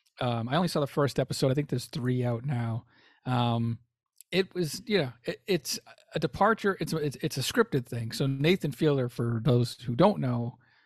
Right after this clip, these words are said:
is the guy behind Comedy Central's Nathan For You and, uh, the recent Rehearsal, uh, on H B O. It's, he's, like, the guy who, uh,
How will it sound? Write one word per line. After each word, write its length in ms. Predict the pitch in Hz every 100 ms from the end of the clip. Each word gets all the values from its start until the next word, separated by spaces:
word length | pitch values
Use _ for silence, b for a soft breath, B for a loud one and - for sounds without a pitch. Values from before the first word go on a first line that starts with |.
| _ -
is 140 | 135
the 60 | 131
guy 240 | 139 131
behind 540 | 127 127 127 123 120 113 _
Comedy 280 | - 135 123
Central's 420 | 120 123 117 117
Nathan 300 | 127 127 135
For 160 | 123 123
You 580 | 120 147 156 151 143 151 _ _ _ _ _ _ _
and, 560 | 143 127 127 123 120 123
uh, 200 | 120 117
the 280 | 120 120 117
recent 380 | 135 131 - 120 -
Rehearsal, 760 | 123 - 147 - 156 151 160 _ _ _ _ _ 131
uh, 360 | 120 117 117
on 180 | 117 120
H 200 | 120 -
B 160 | 139 127
O. 220 | 127 127
It's, 180 | 120 - b b b
he's, 220 | - 180
like, 180 | 180 165
the 180 | - 147
guy 680 | 139 143 139 139 139 135 131 -
who, 380 | - 139 127 123 _
uh, 40 | -